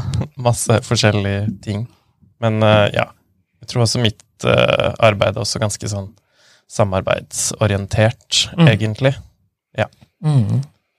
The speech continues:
Speaker 1: Og kollektivistisk orientert.
Speaker 2: Ja. Og nå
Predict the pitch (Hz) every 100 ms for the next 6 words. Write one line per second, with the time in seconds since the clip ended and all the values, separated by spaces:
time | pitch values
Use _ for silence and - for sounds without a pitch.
0 | - - 107 101 - 98 101 - - 139
1 | - - - - - 127 131 165 - -
2 | _ - _ _ _ 160 151 104 - _
3 | _ _ _ _ _ - - - - -
4 | _ _ _ _ 185 180 180